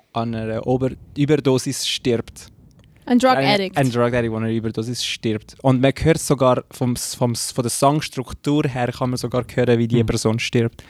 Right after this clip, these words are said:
Speaker 2: Mhm.
Speaker 1: Man, man, man, man, man, man, man wird wie von Anfang an so gezeigt, also was für, einfach wa-, wie die Journey überhaupt ist. Das ist recht nice. Aber was ich denke,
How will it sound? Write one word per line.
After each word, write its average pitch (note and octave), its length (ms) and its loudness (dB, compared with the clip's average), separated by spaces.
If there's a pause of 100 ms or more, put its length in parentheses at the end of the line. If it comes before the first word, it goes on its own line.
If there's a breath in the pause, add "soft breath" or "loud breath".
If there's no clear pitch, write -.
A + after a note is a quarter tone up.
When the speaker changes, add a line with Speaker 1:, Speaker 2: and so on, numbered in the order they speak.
(240 loud breath)
Speaker 2:
Mhm. A3 300 -2
Speaker 1:
Man, A2+ 140 2
man, A#2 140 2
man, A#2 100 2 (180)
man, A#2 340 -2
man, B2 140 0
man, C#3+ 340 2
man D3 140 0
wird D3+ 160 2
wie D#3+ 100 0
von - 160 -2
Anfang C3+ 320 -2
an C3 100 -6
so A#2+ 440 -6 (520)
gezeigt, - 440 -2
also A#2+ 280 -10 (400)
was B2+ 200 -4
für, B2 200 -6 (200)
einfach C3 320 -2
wa-, C3+ 120 -4
wie C#3 100 -6
die C3 100 -4
Journey A#2 400 0
überhaupt A2 440 -2
ist. A2+ 320 -4
Das B2 100 -6
ist C3 60 -8
recht B2+ 220 2
nice. C#3+ 280 -2 (280 loud breath)
Aber B2+ 120 4
was A#2+ 80 -6
ich - 80 -4
denke, D3 520 -2